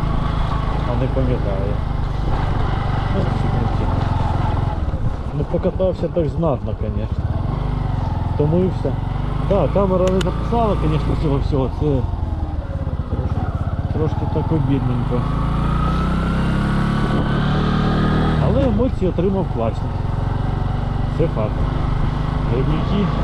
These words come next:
багато грибників. Збирають гриби, кажуть, дуже багато грибів. Я не знаю.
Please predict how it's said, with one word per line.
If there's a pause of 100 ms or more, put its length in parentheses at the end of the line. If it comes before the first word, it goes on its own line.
(140)
багато
грибників. (960)
Збирають
гриби, (320)
кажуть,
дуже
багато
грибів. (1700)
Я
не
знаю.